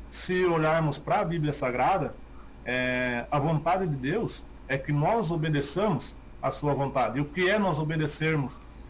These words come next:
à vontade de Deus? Isso não está ligado ao andar, simplesmente andar toda a vida de terno, andar toda a vida de gravata, não está ligado ao surf, não está ligado ao patinete, não está ligado,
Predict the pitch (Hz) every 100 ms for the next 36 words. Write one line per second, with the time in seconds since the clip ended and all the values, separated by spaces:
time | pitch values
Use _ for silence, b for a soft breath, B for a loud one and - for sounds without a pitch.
0 | b 127 127 139 120 131 135 131 131 131
1 | 123 127 135 143 135 - 180 - 175 165
2 | - 160 143 135 156 165 127 127 123 120
3 | 123 147 139 - - 139 131 120 123 135
4 | 143 127 117 127 127 139 127 127 120 107
5 | - 127 143 147 120 117 127 123 117 120
6 | 113 107 107 127 143 151 139 127 120 127
7 | 127 - 135 131 127 127 120 120 113 -
8 | 160 170 160 - 127 123 - 127 123 127
9 | 123 120 120 - 117 147 165 156 - 139
10 | 131 127 135 127 123 131 135 127 117